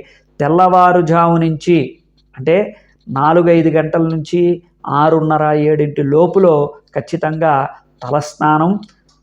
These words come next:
జిల్లేడాకులతోనూ రేగిపళ్ళతోనూ చెయ్యాలి ఖచ్చితంగా. అలాగే ఎవరైనా సరే అనారోగ్యంతో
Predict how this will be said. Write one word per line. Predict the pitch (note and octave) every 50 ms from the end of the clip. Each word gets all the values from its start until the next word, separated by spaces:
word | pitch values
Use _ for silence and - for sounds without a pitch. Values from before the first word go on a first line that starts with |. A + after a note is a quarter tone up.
| - A#2 A#2+
జిల్లేడాకులతోనూ | C#3 C#3 D3+ E3 D#3+ D3+ D#3 D#3 D3 D3+ D3+ C#3+ C#3 D#3+ D3+ D3 D#3+ F3+ F#3+ E3 D#3
రేగిపళ్ళతోనూ | D3+ D3+ D3+ D#3 D3+ D3+ D3 C#3+ C#3+ - D3 D3 D#3 D3+ -
చెయ్యాలి | - C#3+ C#3+ D#3+ D#3 C#3+ C3+ - - - _ _ _ _ -
ఖచ్చితంగా. | D3 - - - E3 D#3 D#3 D3+ B2+ G#2+ - - - _ _ _ -
అలాగే | C3+ E3 F3+ E3+ E3+ E3 C#3+ C3+ C3+ - - - - _ _ _ - C3
ఎవరైనా | C3 D3+ F3 F#3 G3 F#3+ F#3+ F#3 F#3 F3+ E3+ F3+
సరే | E3+ E3+ E3 C#3 A#2+ - - - _ _ _ _ _ _ _ _ _ -
అనారోగ్యంతో | - C#3 D3 E3+ F3+ F#3+ F#3+ F#3+ F3+ F3 D#3+ D3 E3+ D#3+ D#3 D3+ D#3+